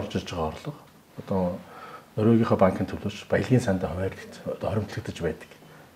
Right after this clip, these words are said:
Энэ нь бол одоо хадгаламж хэлбэрээр, хоригдлал хэлбэрээр байдаг. А хамгийн гол нь Норвегийн, а, баялагын одоо төхөр эзэмшээд байгаа юм шиг харагдуулдаг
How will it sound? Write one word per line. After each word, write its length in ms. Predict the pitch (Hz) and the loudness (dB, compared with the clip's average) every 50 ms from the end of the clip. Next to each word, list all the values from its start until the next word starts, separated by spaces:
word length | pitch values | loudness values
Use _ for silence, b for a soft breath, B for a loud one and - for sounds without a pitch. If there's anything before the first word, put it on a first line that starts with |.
| b - | b -4
Энэ 120 | - 104 117 | 4 6 8
нь 60 | 113 | 8
бол 240 | 107 101 107 98 92 | 8 8 6 4 4
одоо 140 | 92 - 98 | 0 0 -2
хадгаламж 420 | 95 92 - 113 101 113 101 - | -2 0 0 2 2 2 2 2
хэлбэрээр, 400 | - 85 82 - - - - 73 - - | -2 -8 -10 -6 -4 -4 -2 0 0 0
хоригдлал 320 | - 92 101 - - 120 | 0 0 -2 0 0 2
хэлбэрээр 400 | 107 98 85 85 85 80 80 - | 2 2 -2 -2 -4 -4 -4 -4
байдаг. 240 | 76 76 - - - - - - B B B B B B B B | -6 -8 -10 -16 -20 -20 -20 -20 B B B B B B B B
А 140 | - 107 104 | -2 0 4
хамгийн 320 | 101 110 135 143 160 165 143 | 6 8 10 12 12 12 12
гол 120 | 147 143 | 10 10
нь 80 | 151 143 | 8 8
Норвегийн, 380 | 127 127 139 135 143 147 139 131 B B B B B B B B B B B B - | 10 10 10 10 8 8 6 4 B B B B B B B B B B B B -2
а, 360 | - 104 104 101 101 101 98 92 | 0 2 2 2 2 2 2 4
баялагын 640 | 95 101 107 110 107 117 127 127 143 147 135 120 98 | 6 6 6 6 4 2 6 8 10 10 10 8 4
одоо 180 | 98 - - 101 - - - - - | 2 0 0 -2 -2 -4 -16 -14 -10
төхөр 340 | - - - 147 156 151 123 | -4 10 12 12 12 12 12
эзэмшээд 360 | - 139 123 - - 131 - 120 | 10 6 4 6 4 2 4 6
байгаа 180 | 113 113 104 98 | 6 6 6 6
юм 40 | 98 | 4
шиг 160 | - - 104 | 2 -4 -4
харагдуулдаг 520 | - - 104 95 - - 127 117 - - | -2 -2 -2 -2 0 0 0 0 2 0